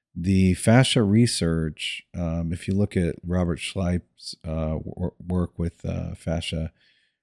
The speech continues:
research, um, you'll see that you don't want to dig in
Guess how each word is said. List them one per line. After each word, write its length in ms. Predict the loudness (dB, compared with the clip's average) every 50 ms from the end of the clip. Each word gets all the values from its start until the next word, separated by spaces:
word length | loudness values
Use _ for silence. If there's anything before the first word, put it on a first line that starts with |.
| _ -2
research, 760 | 2 4 4 4 4 2 2 2 2 0 -2 -6 -8 -8 -10 _ -4
um, 440 | -2 0 2 2 2 0 0 -2 -2
you'll 180 | 0 0 0
see 760 | 0 0 -2 0 4 6 6 6 6 6 6 4 2 -2 -6 _ _ _ _ _ _ _ _ _ -8
that 560 | -2 2 4 6 6 6 6 4 2 0 _ _ -6
you 220 | -2 2 2 2
don't 480 | 2 2 0 4 6 8 8 8 6 4
want 260 | 2 2 2 2 0
to 120 | -2 -4
dig 320 | -2 2 2 2 2 4 4
in 420 | 4 4 4 4 2 -2 -4 -8